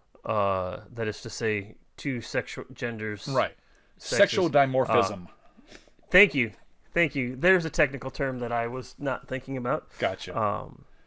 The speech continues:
Speaker 1: so, uh,
Speaker 2: But I would say that
Speaker 1: yeah.
Speaker 2: the Goa'uld may have a preference in hosts. While they may not have a gender themselves, they do have maybe a preference. So if we could borrow a term that's kind of in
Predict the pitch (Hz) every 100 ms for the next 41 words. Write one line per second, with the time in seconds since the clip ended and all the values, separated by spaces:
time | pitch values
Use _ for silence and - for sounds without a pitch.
0 | _ - - 104 95 _ - - - -
1 | _ - 113 101 95 104 - - - -
2 | _ 139 151 151 151 143 160 190 - 165
3 | 147 135 139 143 98 117 147 160 151 123
4 | 147 127 143 151 143 113 - - - 185
5 | 240 - 107 - 104 110 98 - - -
6 | - 123 120 113 139 175 160 147 135 131
7 | - _ 127 135 120 107 123 117 101 101
8 | - 214 214 127 110 123 139 123 117 135
9 | 120 131 117 110 107 110 120 110 - -
10 | - 113 - 170 - - - - - -
11 | - - 160 147 - - 147 165 160 151
12 | 123 - - 117 104 127 139 147 131 -
13 | - 139 139 139 123 120 - - 131 123
14 | 110 - - 123 120 113